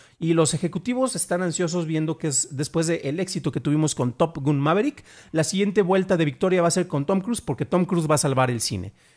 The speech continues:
Y a estas personas como que de repente se les olvida que Tom Cruise no salvó el cine, hubo películas que hicieron gran taquilla como otra con otro Spider-Man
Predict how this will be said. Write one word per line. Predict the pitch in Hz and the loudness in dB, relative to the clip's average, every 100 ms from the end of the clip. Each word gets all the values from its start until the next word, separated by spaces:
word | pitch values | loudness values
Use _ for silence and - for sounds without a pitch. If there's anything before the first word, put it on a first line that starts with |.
| _ - | _ -4
Y | 247 | -2
a | |
estas | 269 311 | 0 0
personas | 233 247 254 - | 2 2 2 2
como | 196 | 2
que | 165 | 4
de | 180 | 2
repente | 165 202 202 | 2 -2 -4
se | - | -4
les | 202 - | -4 -2
olvida | 175 185 196 | 0 0 0
que | 151 | -2
Tom | - 165 180 | 0 0 2
Cruise | 165 160 | 0 2
no | 156 127 | 2 0
salvó | 151 139 147 | 0 0 0
el | |
cine, | - 262 240 240 | 2 2 2 0
hubo | 156 147 | -2 -2
películas | 139 131 131 123 | -2 -4 -2 -4
que | - | -4
hicieron | - 135 | -4 -2
gran | 135 180 185 | 0 0 0
taquilla | - 170 165 | -2 0 -2
como | 160 127 160 | 0 0 2
otra | 240 - | 2 2
con | - 147 | 0 -2
otro | 190 139 | -2 -4
Spider-Man | - 196 180 175 294 | -2 -2 0 -2 -4